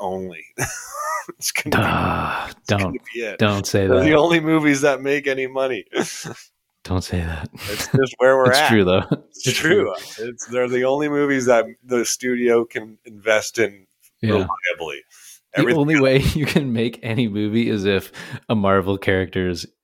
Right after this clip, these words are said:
Speaker 2: is just in that movie.
Speaker 1: That's what it is. Oh, it's going that
Speaker 2: <laughs>
Speaker 1: way. There's no, there's no, like, it's not worth the risk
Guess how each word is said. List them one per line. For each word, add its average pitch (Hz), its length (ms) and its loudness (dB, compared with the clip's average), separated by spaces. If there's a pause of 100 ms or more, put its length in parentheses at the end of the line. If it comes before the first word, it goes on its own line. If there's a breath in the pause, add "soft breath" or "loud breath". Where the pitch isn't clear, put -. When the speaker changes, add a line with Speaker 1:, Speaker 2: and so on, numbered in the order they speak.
Speaker 2:
is 101 160 0
just 107 240 0
in 101 160 0
that 87 180 0
movie. 90 460 0
Speaker 1:
That's 147 260 -2
what 156 160 -2
it 165 140 0
is. 226 260 6
Oh, 143 160 6
it's 143 160 2
going 226 300 6
that 131 260 4
Speaker 2:
<laughs> - 20 -18
Speaker 1:
way. 90 160 -12 (140)
There's 123 240 -12
no, 175 560 4
there's 139 220 2
no, 165 360 4
like, 131 280 2 (720 soft breath)
it's 147 180 -2
not 160 220 4
worth 160 240 4
the 123 80 2
risk 143 400 0